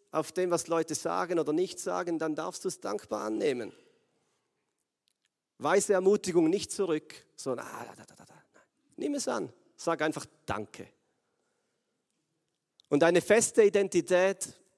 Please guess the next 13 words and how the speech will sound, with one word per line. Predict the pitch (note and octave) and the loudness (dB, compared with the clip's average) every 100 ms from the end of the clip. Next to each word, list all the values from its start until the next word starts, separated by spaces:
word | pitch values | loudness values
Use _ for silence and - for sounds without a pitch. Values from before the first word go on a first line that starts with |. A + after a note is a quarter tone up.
| _ _ _ _ _ - _ _ - | _ _ _ _ _ -20 _ _ -2
als | B2+ C3 - | 0 0 0
Kind | F#3 F3+ F3+ | 2 2 0
des | C#3 | -4
Vaters | - D#3+ E3+ - E3+ D#3 - | 0 0 0 0 -2 -4 -8
befähigt | - B2+ D3+ D#3 D#3 - | -4 -2 0 2 0 0
dich, | D#3 - | -2 0
auch | A#2+ - | -4 -2
Komplimente | - B2+ C3 B2+ C3 B2 A2+ | -2 -2 0 0 0 -2 -8
zu | - | -8
geben. | A#2 A#2+ A#2+ F#2 C2+ _ _ _ _ _ _ _ _ _ _ _ _ _ _ _ _ _ _ _ _ - | -2 0 0 -4 -12 _ _ _ _ _ _ _ _ _ _ _ _ _ _ _ _ _ _ _ _ -2
Weißt | B2+ C#3+ | 0 0
du | C#3 | 0
warum? | A#2+ D#3 A3 | 4 4 2